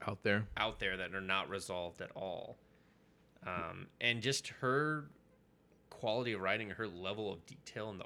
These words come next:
Speaker 2: art,
Speaker 1: Mm-hmm.
Speaker 2: I'm super looking forward to the story of Us. Like, if she puts even half of that into that book, it's gonna be great.
Speaker 1: The book is called Friends with Boys. Um, I've known Dustin a little bit, and he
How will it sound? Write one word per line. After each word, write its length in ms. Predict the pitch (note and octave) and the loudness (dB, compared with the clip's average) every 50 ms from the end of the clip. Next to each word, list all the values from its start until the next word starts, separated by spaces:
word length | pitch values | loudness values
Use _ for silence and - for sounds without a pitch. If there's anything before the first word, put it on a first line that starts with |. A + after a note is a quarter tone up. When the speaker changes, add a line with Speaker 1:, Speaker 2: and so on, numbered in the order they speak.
| - - | -8 -6
Speaker 2:
art, 380 | - F#2 F#2 G#2 A#2 B2 - - - | -4 0 0 0 0 -2 -4 -2 0
Speaker 1:
Mm-hmm. 280 | A#2+ A2+ A2 G#2 A2 A2+ - - - - - | 2 4 4 4 2 0 -2 -8 -12 -6 -4
Speaker 2:
I'm 380 | - F#2+ G2 G2 F#2+ F#2 F#2 E2 - - | 0 0 0 0 0 -4 -8 -12 -12 -10
super 360 | - - - A#2 A2 - G#2 | -8 -8 -6 -6 -6 -6 -6
looking 220 | F2+ F#2 F2+ F2+ - | -6 -6 -8 -10 -8
forward 200 | - F#2+ F2 E2+ | -8 -8 -8 -10
to 100 | - - - | -12 -12 -12
the 60 | - | -12
story 240 | - - - - - | -10 -10 -12 -12 -12
of 60 | D2 C#2 | -12 -12
Us. 380 | B1+ - - - - - - - - | -12 -12 -12 -12 -14 -16 -16 -14 -10
Like, 180 | - - - - - | -10 -10 -8 -8 -6
if 200 | G#2 G2+ - - | -6 -6 -6 -6
she 280 | - - - A#2+ A#2 A2 | -6 -4 -4 -4 -4 -6
puts 300 | - - A#2 F#2+ - G#2 | -4 -4 -4 -4 -2 -4
even 160 | G2 F2+ F2+ | -4 -4 -4
half 320 | - G#2 F#2+ F#2 F#2 - | 0 2 2 2 2 2
of 40 | F2+ | 0
that 180 | F2 E2+ E2+ F#2+ | 0 0 0 -2
into 200 | G2 F#2 - F#2+ | -4 -8 -6 -4
that 200 | F#2 - - - | -4 -4 -4 -6
book, 160 | - E2+ F2 - - | -10 -12 -12 -12 -14
it's 100 | - - | -14 -12
gonna 160 | - E2 D2 | -12 -12 -12
be 120 | D2+ - | -12 -16
great. 420 | - - - B1+ A1 G#1+ G1+ G1+ - - - - - - _ - - | -14 -12 -10 -8 -8 -8 -8 -10 -14 -20 -20 -20 -20 -20 _ -4 0
Speaker 1:
The 80 | A2 | 0
book 280 | F#2+ F#2+ A2 A2 A2+ - | 4 8 10 8 10 8
is 140 | A2+ F#2+ - | 4 2 2
called 400 | - - A#2 G#2 G2 F#2 F2+ - - - - - - | 2 2 4 6 6 6 4 2 -4 -12 -10 -2 4
Friends 500 | G2+ G2+ G2 F#2+ F#2+ G2 G2 G2 - - - - | 6 6 8 8 6 6 4 2 0 -4 -6 -4
with 200 | G2+ F#2 - - - | -4 -4 -4 -4 0
Boys. 680 | F#2 F#2+ F#2+ F#2+ F#2 G2 G2 G2 - - - - - - - - - - - _ _ _ - - - - - _ _ - - - - - | 2 6 6 6 6 6 4 2 -2 -4 -10 -14 -16 -18 -20 -20 -20 -20 -20 _ _ _ -20 -20 -20 -20 -20 _ _ -20 -20 -14 -6 -2
Um, 440 | - G2 F#2+ F#2+ F#2 F#2 F#2 F#2+ - - _ _ _ _ - _ _ - - - - - | 0 2 4 4 4 4 2 0 0 -4 _ _ _ _ -20 _ _ -20 -20 -8 0 2
I've 140 | G2+ A2+ A#2+ | 2 4 6
known 200 | B2 B2 A2+ G2 | 6 6 8 8
Dustin 420 | G2 F#2 F#2+ - - G2+ G2 F#2+ | 8 8 8 6 6 4 6 6
a 60 | F#2 | 6
little 220 | F#2 F#2+ F#2 F#2 E2+ | 6 6 6 6 6
bit, 340 | F2+ F#2+ F#2+ F#2+ F#2 - - - - - - - - - - - - - - - - - - - - - - | 8 10 10 10 8 6 2 -16 -20 -20 -20 -20 -20 -20 -20 -20 -16 -14 -14 -14 -14 -16 -16 -16 -8 0 2
and 200 | G2 F#2+ F#2+ F2+ | 2 4 4 4
he 360 | F2+ G2 G2+ G2+ G2 F#2+ | 4 4 6 6 6 4